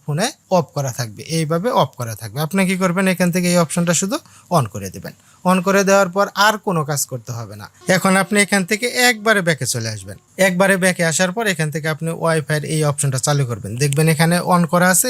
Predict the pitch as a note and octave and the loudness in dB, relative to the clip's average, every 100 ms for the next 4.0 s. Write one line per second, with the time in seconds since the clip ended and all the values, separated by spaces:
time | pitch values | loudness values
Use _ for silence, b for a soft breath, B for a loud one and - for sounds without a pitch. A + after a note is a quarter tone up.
0 | G3+ D#3 D3 D#3 D3 D#3+ D#3 D3 D3 D#3 | 0 0 0 -2 -2 -2 -2 -2 -2 -4
1 | D3+ A#3+ - - D3+ - G2 F2+ F#2 - | 2 2 0 0 0 0 -12 -14 -14 -18
2 | - b E3+ E3+ F#3+ F#3+ F#3 F#3+ F3 G3 | -20 b -2 0 2 4 6 4 4 -2
3 | F3+ B3+ G#3+ F#3 G3 G3 G3+ G3+ F#3+ | 0 2 2 2 0 4 6 6 4